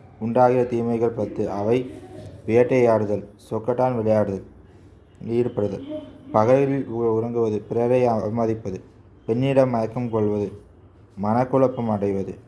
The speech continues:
அர்த்தமில்லாத பாட்டுகளை பாடுவது, கூத்தாடு-,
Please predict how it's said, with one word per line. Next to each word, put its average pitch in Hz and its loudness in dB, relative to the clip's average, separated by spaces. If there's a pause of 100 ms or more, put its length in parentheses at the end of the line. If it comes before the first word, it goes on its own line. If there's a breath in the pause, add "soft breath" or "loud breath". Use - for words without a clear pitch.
(160)
அர்த்தமில்லாத 123 0
பாட்டுகளை 110 0
பாடுவது, 98 -4 (1120 soft breath)
கூத்தாடு-, 127 2